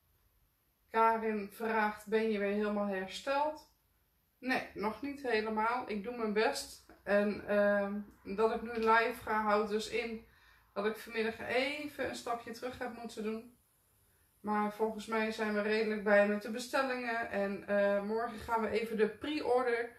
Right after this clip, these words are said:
van Marianne Design voor jullie online zetten. Want die heeft ook een hele leuke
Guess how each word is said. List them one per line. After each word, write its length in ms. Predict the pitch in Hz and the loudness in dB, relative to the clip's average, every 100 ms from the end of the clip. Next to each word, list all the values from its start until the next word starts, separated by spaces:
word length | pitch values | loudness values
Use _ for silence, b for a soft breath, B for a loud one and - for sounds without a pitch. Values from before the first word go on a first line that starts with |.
| B B B | B B B
van 380 | - 240 226 220 | 4 6 6 4
Marianne 500 | 220 214 233 277 262 | 2 2 2 0 -2
Design 460 | 240 247 240 233 | -4 -2 -2 -2
voor 140 | - 240 | -6 -6
jullie 260 | 226 220 | -4 -4
online 400 | 220 220 226 220 | -2 -2 -2 -2
zetten. 260 | 220 226 220 | -4 -6 -6
Want 120 | 220 | 0
die 80 | 226 | 4
heeft 180 | 220 247 | 6 4
ook 120 | 240 | -4
een 160 | 220 226 | -2 0
hele 380 | 247 269 254 | 2 2 -2
leuke 460 | 233 226 226 226 | 0 0 0 -2